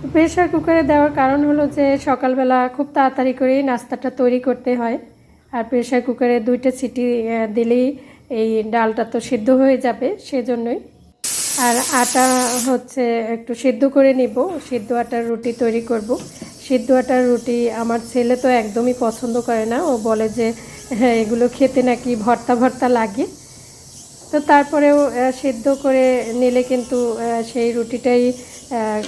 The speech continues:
খেতে ভালো লাগে। তো এই যে আমি, আহ, আটা একটু সিদ্ধ করে নিচ্ছি।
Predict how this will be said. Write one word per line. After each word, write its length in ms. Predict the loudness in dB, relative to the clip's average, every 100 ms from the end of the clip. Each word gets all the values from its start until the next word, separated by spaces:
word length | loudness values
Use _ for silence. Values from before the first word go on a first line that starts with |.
| -4 -2
খেতে 240 | 0 2
ভালো 380 | 2 2 4 4
লাগে। 380 | 2 0 -4 -6 -6 -16 -20 -20 -20 -20 -20 -20 -20 -20 -20 -20 -20 -4
তো 60 | 2
এই 140 | 4
যে 160 | 4 2
আমি, 280 | 2 2 0
আহ, 720 | -2 -4 -4 -2 -4 -8 -6
আটা 420 | -4 0 0 0
একটু 260 | -2 -6 -6
সিদ্ধ 320 | -4 -2 -2
করে 240 | 0 0
নিচ্ছি। 440 | 2 -2 -4 -8